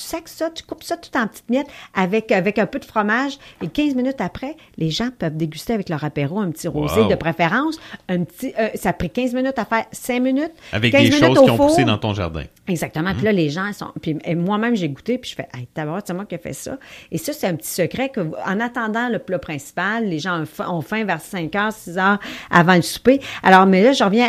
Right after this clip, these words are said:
Speaker 1: à la ferme du Barbu et à François qui ont décidé, cette année, c'est leur première année, tu t'imagines, qui, de, de, de, de cultiver parce qu'ils vibrent ensemble. À, à la fleur d'ail, là, c'est ça qui les fait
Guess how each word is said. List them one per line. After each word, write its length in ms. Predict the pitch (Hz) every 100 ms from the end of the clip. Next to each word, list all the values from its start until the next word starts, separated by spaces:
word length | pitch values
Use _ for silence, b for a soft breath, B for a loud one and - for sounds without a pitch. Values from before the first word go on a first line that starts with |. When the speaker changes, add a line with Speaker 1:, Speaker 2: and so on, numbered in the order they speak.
| -
Speaker 1:
à 300 | 180 160 160
la 100 | 160
ferme 200 | 233 226
du 80 | 175
Barbu 560 | 165 165 208 247 269 -
et 140 | 196
à 100 | 165
François 460 | - - 160 262 269 B B -
qui 80 | 208
ont 120 | 180
décidé, 460 | 220 330 - 208
cette 240 | 202 226 226
année, 160 | 262
c'est 140 | 320 214
leur 220 | 180 175 -
première 680 | - - 294 277 294 302 311 311 -
année, 420 | 180 180 208 226 -
tu 120 | -
t'imagines, 420 | 202 190 185 285 277
qui, 260 | 220 175
de, 300 | 180 180 185 B B B -
de, 200 | 185 180
de, 260 | 165 175 175
de 160 | 170
cultiver 720 | 170 - 349 - - 185 208
parce 240 | 240 302 -
qu'ils 140 | 233
vibrent 420 | 220 302 226 - -
ensemble. 640 | 247 262 - 220 220 220 202 b b b -
À, 200 | 170 165 -
à 140 | 180
la 160 | 175 160
fleur 260 | - 285
d'ail, 300 | 233 254 294
là, 100 | 233
c'est 140 | 220 180
ça 160 | -
qui 120 | - 185
les 60 |
fait 300 | 160 175 165